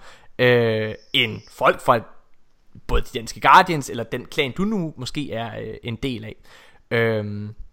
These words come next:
og den første gæst til det her segment, det er en dejlig mand. Han hedder Anders Dybkjær.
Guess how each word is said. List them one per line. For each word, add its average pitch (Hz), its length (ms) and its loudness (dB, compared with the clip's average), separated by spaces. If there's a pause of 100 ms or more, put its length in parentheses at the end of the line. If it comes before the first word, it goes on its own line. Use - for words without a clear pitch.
(380)
og 117 500 2
den 127 120 -4
første 233 320 4
gæst - 460 -8 (100)
til 180 140 -2
det 160 80 -2
her 143 80 0
segment, 127 480 -10 (680)
det 165 140 4
er 143 200 6 (320)
en 131 140 -4
dejlig 143 220 4
mand. 190 180 0 (680)
Han 139 160 -2
hedder 143 300 0 (340)
Anders 113 200 -2
Dybkjær. - 320 -12